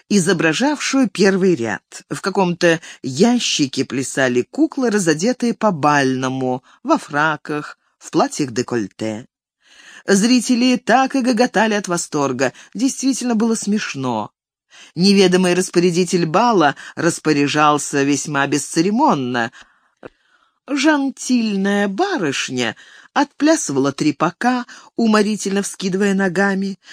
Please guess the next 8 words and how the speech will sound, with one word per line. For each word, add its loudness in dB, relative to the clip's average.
Тонконогий 4
щеголь 0
прыгал, 4
как -2
козёл, 2
потрясая 2
фалдами 0
фрака. -6